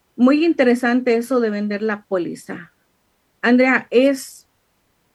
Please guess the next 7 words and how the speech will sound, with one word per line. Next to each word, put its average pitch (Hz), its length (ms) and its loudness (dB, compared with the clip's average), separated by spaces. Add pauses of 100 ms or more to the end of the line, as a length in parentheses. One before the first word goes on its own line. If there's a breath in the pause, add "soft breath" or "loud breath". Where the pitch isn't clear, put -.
(120)
muy 269 380 4
interesante, 220 920 -4 (120)
pero 220 220 0
más 214 280 -4
que 262 120 -4
nada 233 420 -2
que 202 460 -4